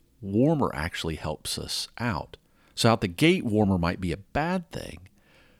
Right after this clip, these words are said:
but as the process becomes more involved, and as we, maybe we need to do some analysis, we, we need to have warmer temperatures to make us optimal in that process.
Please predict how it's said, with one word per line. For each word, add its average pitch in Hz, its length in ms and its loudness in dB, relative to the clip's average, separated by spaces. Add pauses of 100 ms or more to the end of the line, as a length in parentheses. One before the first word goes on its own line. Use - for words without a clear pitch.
(340)
but 110 120 2
as 107 240 4
the - 120 -2
process 156 520 4
becomes 92 400 -4
more 87 300 -2
involved, 92 680 -2 (120)
and 95 100 0
as 95 140 2
we, 95 120 0
maybe 110 320 2
we 92 160 0
need 95 220 0
to 92 80 0
do 92 160 0
some - 200 -4
analysis, 82 880 -6 (1700)
we, 98 340 0
we 101 280 0
need 101 340 0
to 101 280 0
have 82 260 -4
warmer 82 320 -10
temperatures - 540 -4
to 98 60 -4
make 90 280 -2
us - 160 -6 (140)
optimal 90 600 0
in 90 80 -2
that 82 240 -4
process. - 680 -4